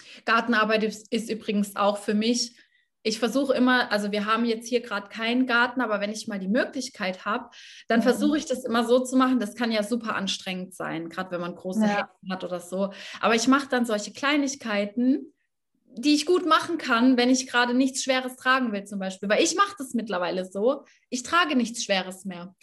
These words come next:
Speaker 1: Äh, gestern gestern ist mein neuer Wasserfilter angekommen, der ist super schwer. Der wiegt zwanzig Kilogramm oder so. Und früher wäre ich so gewesen, ich hätte es selbst hochgeschleppt in den dritten Stock, wäre mir alles
Speaker 2: Mhm.
Speaker 1: egal. Äh, tschüss, U-P-S-Mensch, interessiert mich nicht.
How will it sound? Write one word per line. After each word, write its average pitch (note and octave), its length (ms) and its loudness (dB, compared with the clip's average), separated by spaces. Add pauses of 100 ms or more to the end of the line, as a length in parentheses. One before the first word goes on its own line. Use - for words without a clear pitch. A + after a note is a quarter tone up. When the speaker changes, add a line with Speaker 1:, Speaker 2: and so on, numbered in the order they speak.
(260)
Speaker 1:
Äh, A#3 440 2
gestern C4+ 520 2 (600)
gestern C4 340 4
ist D4 160 0
mein B3 160 4
neuer A#3+ 280 2
Wasserfilter A3 680 -2
angekommen, G3 520 -2
der G#3+ 120 4
ist G#3 160 -2
super C#4 320 -2
schwer. F3+ 560 -6 (300)
Der G3+ 100 0
wiegt A3 260 -2
zwanzig A#3 380 2
Kilogramm A3 480 -2
oder F#3 160 -6
so. G3+ 400 -6 (320)
Und A#3+ 260 6
früher C#4+ 320 4
wäre G#3+ 160 6
ich G#3 80 -4
so A#3 160 0
gewesen, A3 400 0
ich - 140 -10
hätte G#3 200 -4
es - 260 -14
selbst A3+ 520 0
hochgeschleppt B3+ 720 2
in B3 80 2
den B3+ 120 4
dritten C4+ 280 -2
Stock, D4+ 400 -2
wäre F#3 140 -6
mir E3 120 -8
alles F3+ 200 -6
Speaker 2:
Mhm. G3 80 -4
Speaker 1:
egal. C#4+ 460 6 (440)
Äh, A3+ 240 6
tschüss, C4+ 300 0
U-P-S-Mensch, D4 880 4
interessiert A#3+ 440 -2
mich D#4+ 160 -8
nicht. E4+ 260 -6